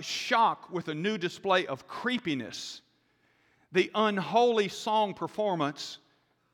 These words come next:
marked the place where we've already been for some time." My friend, I say to you, we've never seen anything quite like this.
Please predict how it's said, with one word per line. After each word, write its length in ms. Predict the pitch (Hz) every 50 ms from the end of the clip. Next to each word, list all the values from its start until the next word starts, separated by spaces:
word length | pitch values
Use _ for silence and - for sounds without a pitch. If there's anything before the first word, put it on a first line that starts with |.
| _ _ _ _ _ _
marked 420 | - 131 143 160 180 185 175 - -
the 80 | 160
place 540 | 143 - - 196 190 185 165 143 131 - -
where 180 | 139 139 139 127
we've 280 | 123 135 156 180 165 151
already 500 | - 165 160 156 160 165 165 165 175 175
been 400 | 151 139 143 120 104 95 92 92
for 160 | - 92 87
some 240 | - - 101 95 101
time." 360 | - 104 87 71 62 - - _ _ _ _ _ _ _ _ _ _ _ _ _ _ _ _ _ _ _ _ _ _ _ _ _ _ _ _ _ _ _ _ _ _ _ _
My 60 | -
friend, 200 | - 185 196 202
I 100 | 196 190
say 200 | 185 - 214 208
to 100 | 190 180
you, 320 | 180 170 190 196 202 202 196
we've 220 | 180 185 185 139
never 340 | 151 160 175 196 202 214 214
seen 360 | 214 - - 220 190 175 170
anything 460 | 165 165 151 147 139 - 147 139 131
quite 280 | 113 - 139 131 123 98
like 300 | 127 120 120 117 - -
this. 440 | 98 95 95 98 - - - -